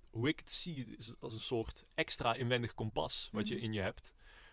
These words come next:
Speaker 1: Een extra inwendige graadmeter. Eh, maar ja, je moet wel leren hoe je daarmee om moet gaan en hoe je,
Speaker 2: Ja.
Speaker 1: hoe je die graadmeter moet gebruiken. En dat lijkt me, ja, extreem interessant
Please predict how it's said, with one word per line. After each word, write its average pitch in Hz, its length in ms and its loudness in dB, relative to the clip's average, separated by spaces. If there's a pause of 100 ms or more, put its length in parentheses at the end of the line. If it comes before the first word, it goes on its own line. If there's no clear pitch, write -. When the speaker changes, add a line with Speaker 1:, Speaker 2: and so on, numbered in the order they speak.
(120)
Speaker 1:
Een 110 300 0
extra - 360 0
inwendige 113 460 2
graadmeter. 110 800 6 (460)
Eh, 104 260 4
maar 117 120 10
ja, 113 40 12
je 107 80 12
moet 113 120 8
wel 135 160 12
leren 131 520 8 (500)
hoe 120 120 6
je 117 60 10
daarmee 117 180 10
om 147 60 4
moet 110 120 0
gaan - 260 -4
en 95 60 -2
hoe 113 140 4
je, 107 60 4
Speaker 2:
Ja. 107 120 2
Speaker 1:
hoe 117 100 4
je 113 160 4
die 107 80 0
graadmeter 110 520 2
moet 107 180 -2
gebruiken. 117 640 0
En 101 180 -2
dat 110 180 6
lijkt 104 240 6
me, 104 260 0
ja, - 200 -4
extreem 113 400 2
interessant 104 540 -2